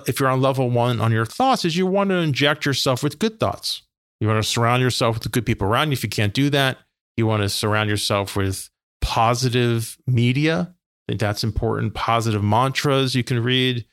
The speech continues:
positive books, positive movies, not negative. It's just like food, for your brain. You don't want negative, you don't want junk food, you want good food. So that's level one.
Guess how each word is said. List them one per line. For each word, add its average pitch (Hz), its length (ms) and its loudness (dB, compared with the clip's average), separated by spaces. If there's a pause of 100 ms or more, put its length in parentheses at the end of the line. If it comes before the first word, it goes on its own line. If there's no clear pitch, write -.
(280)
positive 107 640 0
books, 139 400 0
positive 104 520 -2
movies, 139 340 0
not 262 120 0
negative. 196 540 -2
It's 113 100 -4
just 202 180 -2
like 233 140 -2
food, 151 600 0 (400)
for 120 80 -2
your 107 140 2
brain. 101 520 -2
You 110 200 -2
don't 143 180 -2
want 165 160 0
negative, 117 500 0
you 110 60 0
don't 139 120 0
want 143 180 -2
junk 120 260 0
food, 92 220 -4
you 101 80 -2
want 110 140 -4
good 131 180 0
food. 104 200 -6
So 120 80 -2
that's 175 200 0
level 160 260 0
one. 120 380 -2